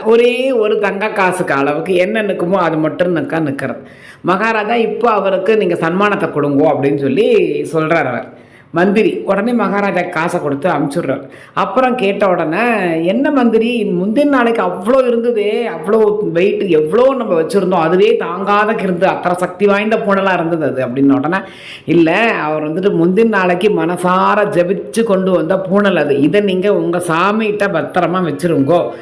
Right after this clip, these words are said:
இந்த பூணல் வந்துட்டு ஆசைப்பட்டு செஞ்ச பூணல், அதனால இதுல அந்த அளவுக்கு உங்களுக்கு தெய்வத்தோட மகிமை இல்லை" அப்படின்னு சொல்லி இவர் சொல்றார். So, பூணலுக்கு அத்தனை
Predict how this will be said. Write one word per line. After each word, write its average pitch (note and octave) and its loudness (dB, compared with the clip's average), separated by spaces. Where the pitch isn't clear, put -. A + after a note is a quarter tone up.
இந்த C4 4
பூணல் A#3+ 2
வந்துட்டு F#3+ 0
ஆசைப்பட்டு G#3 0
செஞ்ச F#3 0
பூணல், E3+ 2
அதனால E3 -2
இதுல F3 -2
அந்த D#3 -2
அளவுக்கு E3+ 0
உங்களுக்கு D3+ -2
தெய்வத்தோட F3 2
மகிமை D#3 0
இல்லை" C#3+ 2
அப்படின்னு D3+ 0
சொல்லி A3+ 0
இவர் D#3+ 0
சொல்றார். C3+ 0
So, A3+ 0
பூணலுக்கு A#3+ 4
அத்தனை G#3+ -2